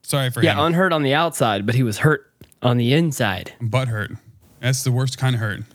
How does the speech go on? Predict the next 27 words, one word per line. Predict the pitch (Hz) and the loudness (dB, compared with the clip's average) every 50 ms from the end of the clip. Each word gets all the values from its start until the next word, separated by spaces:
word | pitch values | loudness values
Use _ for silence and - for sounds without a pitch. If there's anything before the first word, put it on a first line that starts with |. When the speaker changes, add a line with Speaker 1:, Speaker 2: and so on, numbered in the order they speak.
| _ _ _ | _ _ _
Speaker 2:
<laughs> | _ _ _ _ _ - | _ _ _ _ _ -4
I | - - - - - 202 180 135 - _ _ _ _ _ _ _ - - - - - - - - - - - - | -4 -4 -4 -2 0 0 0 0 -4 _ _ _ _ _ _ _ -14 -14 -14 -16 -20 -20 -20 -20 -18 -20 -4 -2
actually | 151 180 202 - 240 202 | -2 0 2 0 2 2
have, | 190 180 170 151 | 2 2 0 0
uh, | 147 - 139 139 139 135 131 127 127 123 113 - _ _ _ _ _ | -2 0 0 2 2 2 0 0 0 -2 -2 -6 _ _ _ _ _
something | - - 185 180 165 | 0 0 2 2 0
that | 147 | 0
happened | 147 156 143 143 123 | 0 0 0 0 0
to | 120 | 2
me, | 127 143 160 156 | 2 2 2 2
and | 127 127 | 0 0
I | 127 | -2
feel | 120 - 123 | 0 0 -2
like | 120 - - - | -2 -2 0 0
is | 139 147 170 175 | 0 2 2 0
a | 160 | 0
scam | - - - 117 113 113 110 117 113 | -2 0 0 0 0 2 0 0 0
that's | 101 110 107 - - | 0 -2 -2 0 -4
legit. | 107 117 - - 143 139 123 - - _ _ _ _ _ _ _ - | -4 -2 0 0 2 2 0 -2 -6 _ _ _ _ _ _ _ 0
This | 123 120 - | 0 2 2
guy | - 139 143 143 147 | 2 2 2 2 0
was | 139 131 131 123 113 101 - - _ _ _ _ _ _ | 0 0 0 -2 -2 -4 -10 -14 _ _ _ _ _ _
tailgating | - - 156 165 190 165 143 127 123 123 117 | 2 2 2 4 4 2 0 0 2 2 2
me | 117 113 107 | 2 2 2
on | 101 113 110 | 2 2 0
the | 107 | 0
highway | 113 117 117 143 160 202 226 247 269 | 2 2 2 2 2 0 -2 -2 -6